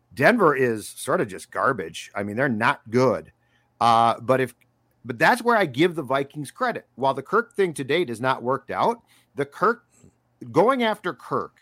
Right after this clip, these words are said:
and securing his services was an attempt to make a significant upgrade at a position where everybody knew that two thousand and seventeen was a great story and it was going to end. And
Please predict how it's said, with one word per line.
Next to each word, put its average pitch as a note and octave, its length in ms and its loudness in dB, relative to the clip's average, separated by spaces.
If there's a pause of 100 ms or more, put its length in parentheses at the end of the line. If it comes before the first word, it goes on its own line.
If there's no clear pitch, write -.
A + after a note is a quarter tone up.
(140)
and A#2+ 100 -6
securing F#3 520 -4
his D3+ 200 -6
services E3+ 720 -4 (360)
was D3+ 400 4
an F#3 80 -4
attempt C#3 480 -6 (100)
to B2+ 160 -6
make A#2+ 240 -2
a G#2+ 80 -8
significant C3+ 760 -8
upgrade C3 520 -6 (120)
at B2+ 160 0
a D#3 60 -4
position C3+ 540 -10
where A#2 240 -6
everybody D#3 560 -2
knew C3 560 -4 (340)
that A#2 300 -4
two E3 200 -6
thousand D3 500 -4 (100)
and G#2+ 140 -10
seventeen C#3 500 -6
was G#2 120 -8
a G2+ 40 -8
great G2+ 360 -6
story C3 580 -2
and G#2 140 -8
it A#2 160 -4
was G#2+ 220 -8
going A#2+ 420 -4 (100)
to A#2+ 260 -6
end. F#2+ 340 -10 (140)
And G#2+ 400 -6